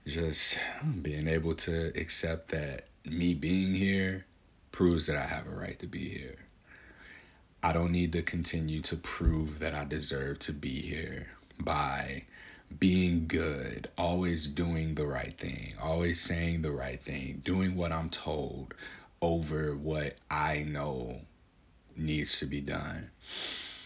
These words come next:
Because there's been a lot of that. I've been a very compliant individual throughout my life, and so much of it was just hoping that, you know, I would get the reward of,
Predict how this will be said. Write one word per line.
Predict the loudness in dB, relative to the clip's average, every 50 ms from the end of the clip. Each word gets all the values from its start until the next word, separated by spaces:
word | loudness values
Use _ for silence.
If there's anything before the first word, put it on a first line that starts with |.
| -18 -20 -20 -20 -20 -20 -20 -20 -18 -6 -2
Because | -2 0 0 0 2 2
there's | 2 2 2
been | 2 2 2 4
a | 4
lot | 6 6 6 6 6
of | 4 0
that. | -2 -4 -4 -6 -8
I've | -8 -4
been | -4 -4
a | -2
very | 0 0 0 2 2 0 0
compliant | 0 -2 -4 -4 -4 -4 -4 -2 -2 -2 -2 -4 -4 -6 -10 -10
individual | -6 -6 -4 -4 -4 -2 -2 -2 -2 -2 -2 -2 -4 -4
throughout | -4 -6 -6 -6 -6 -6 -8
my | -10 -10 -6
life, | -2 0 2 2 2 0 -2 -4 -8 -12 -16 -18 -20 -20 -20 -12 -6 -4
and | -2 0 0 0 0 -2 -2 -4 -6 -8 -10 -12 -16 -16 -16 -16 -18 -18 -20 -20 -20 -10
so | -2 0 2 4 4 4 4
much | 4 2 2 2 2 2
of | 2 0 0
it | -2 -2
was | 0 0 0
just | 0 -2 -2
hoping | -2 -2 -2 -2 -2 -2 -2 0 0
that, | 0 0 0 -2 -2 -4 -6 -10 -18 -20 -20 -18 _
you | -12 -8 -6 -6 -6 -6
know, | -6 -6 -6
I | -6 -4
would | -4 -4 -4 -2 0
get | 0 0 0 0
the | -2 -2 0 0 -2 -2 -4 -8 -12 -18 -20 -20 -20 -20 -20 -20 -20 -20 -20 -20 -20 -20 -20 -20 -20 -20 -20 -20 -20 -20 -20 -20 -16 -14 -14 -2 2
reward | 2 4 4 4 6 6 8 8 8 6 4 0 -2 -4 -8 -14 -20 -20 -20 _ -20 -20 -20 -20 _ _ _ -4
of, | -2 0 2 2 4 4 4 2 2 2 0 0